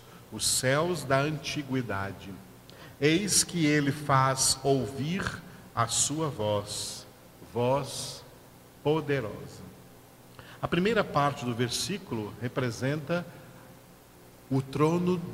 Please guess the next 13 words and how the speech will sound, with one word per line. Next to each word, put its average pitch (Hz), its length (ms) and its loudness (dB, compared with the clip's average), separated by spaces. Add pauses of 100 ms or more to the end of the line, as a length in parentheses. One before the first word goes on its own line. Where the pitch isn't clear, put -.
(220)
do 165 100 4
Deus 147 720 -2 (100)
Altíssimo, 123 1200 -4
aquele 147 440 -4
que 131 260 -6
encima 147 560 -4
os 143 180 -4
céus, 104 800 -8 (320)
os 117 100 -4
céus 139 380 -2
da 123 120 0
antiguidade, 127 1080 -2
porque 131 460 0